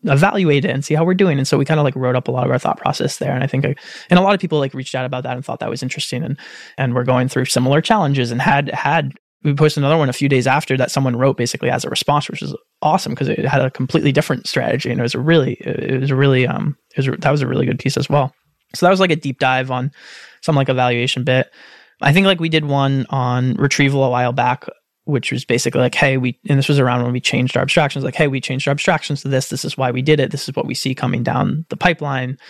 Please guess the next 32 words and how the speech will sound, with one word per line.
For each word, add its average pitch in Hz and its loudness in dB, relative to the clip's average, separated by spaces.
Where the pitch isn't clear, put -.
These 135 0
are, 127 2
like, 123 0
the - -6
different - -6
types - 0
of 139 -4
retrieval 135 2
that 131 0
we 131 -2
see." 123 0
I 135 0
think 135 2
a 123 2
lot 120 2
of 120 -6
people 120 -2
read 117 -2
and 127 -4
liked 120 -2
that - -2
one. 131 -2
A 143 2
lot 147 4
of 190 0
the 175 2
blogs 127 -2
that 123 0
we 123 -4
do 131 4
are 120 0
also 127 -2